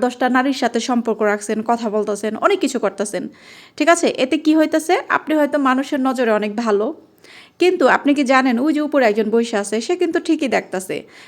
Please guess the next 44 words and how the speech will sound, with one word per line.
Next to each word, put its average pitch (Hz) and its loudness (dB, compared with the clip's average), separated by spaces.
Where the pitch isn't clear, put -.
আপনি 262 0
কি 285 -2
করতেছেন, 262 -2
এটা 254 -2
তো 311 0
একটা 302 0
পাপ, 302 2
তাই 330 -4
না? 254 -2
এটা 220 -2
তো 269 -2
একটা 269 -2
অন্যায়, 247 -2
এগুলো 320 -2
কিন্তু 320 -2
আল্লাহ 269 2
ঠিকই 285 -4
দেখতাছে, 214 -4
ঠিকই 302 2
আল্লাহ, 247 4
মানে, 220 0
লেখা 247 2
রাখতাছে। 175 -6
আচ্ছা, 302 0
মাঝখানে 294 4
বলি, 240 2
এই 233 2
টোস্ট 294 0
আর 220 4
এই 226 6
ডিম, 220 2
এই - -4
নাস্তাটা 254 0
হইছে 247 -2
আমার 220 0
জন্য, 247 0
আমি 208 2
খাবো। 175 -6
আচ্ছা, - -12
তো 262 2
এখন 320 4
আমার 285 6
কথা 294 2
হইছে, 240 2